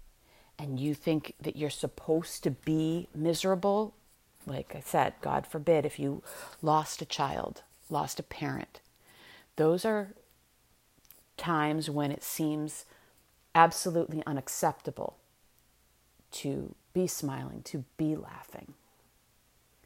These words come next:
And so we tend to squash that and say, "Oh, I'm not allowed. They're gone. What right do I have to be happy?"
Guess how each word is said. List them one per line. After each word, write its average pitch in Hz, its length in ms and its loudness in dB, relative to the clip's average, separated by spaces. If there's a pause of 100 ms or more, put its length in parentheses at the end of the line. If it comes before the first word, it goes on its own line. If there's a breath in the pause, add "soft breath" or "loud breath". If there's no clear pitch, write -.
(400 soft breath)
And 160 140 0
so 143 440 2
we 151 140 -2
tend 135 260 -6
to 135 40 -6
squash - 580 0
that 135 280 4
and 127 100 -12
say, 139 180 2
"Oh, 147 180 10
I'm 139 140 0
not 151 160 8
allowed. 139 560 6 (180)
They're 160 540 12 (420 loud breath)
gone. 175 500 6 (680 soft breath)
What 160 260 6
right 151 300 10
do 151 160 -2
I 151 160 -2
have 147 540 -2
to 139 80 -4
be 135 140 -6
happy?" - 560 -4